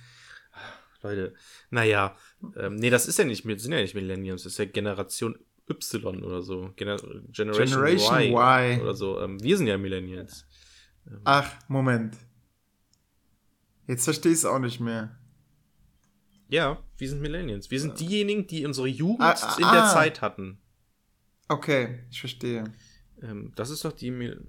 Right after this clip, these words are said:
Speaker 1: Definition,
Speaker 2: Ich
Speaker 1: oder?
Speaker 2: war aber sehr erwachsen auch schon als Kind, insofern kann ich mich eigentlich nicht als
Speaker 1: Ja.
Speaker 2: Millennial bezeichnen.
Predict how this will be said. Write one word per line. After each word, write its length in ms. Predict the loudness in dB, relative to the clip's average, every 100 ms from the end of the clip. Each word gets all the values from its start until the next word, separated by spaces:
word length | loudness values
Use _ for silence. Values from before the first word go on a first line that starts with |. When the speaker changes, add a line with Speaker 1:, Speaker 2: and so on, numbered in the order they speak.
| -16 -14
Speaker 1:
Definition, 540 | -12 -12 -12 -10 -8
Speaker 2:
Ich 80 | -4
Speaker 1:
oder? 80 | 0
Speaker 2:
war 60 | 4
aber 180 | 4
sehr 240 | 6 6 6
erwachsen 480 | 6 4 4 -2 -2
auch 100 | -2
schon 160 | -2
als 180 | -2 -2
Kind, 240 | -4 -2
insofern 380 | -2 -4 -4 -6
kann 160 | -4 -4
ich 120 | -4
mich 140 | -6
eigentlich 300 | -6 -8 -10
nicht 180 | -12 -12
als 160 | -12 -12
Speaker 1:
Ja. 60 | -10
Speaker 2:
Millennial 420 | -8 -6 -6 -8
bezeichnen. 680 | -10 -12 -14 -14 -14 -16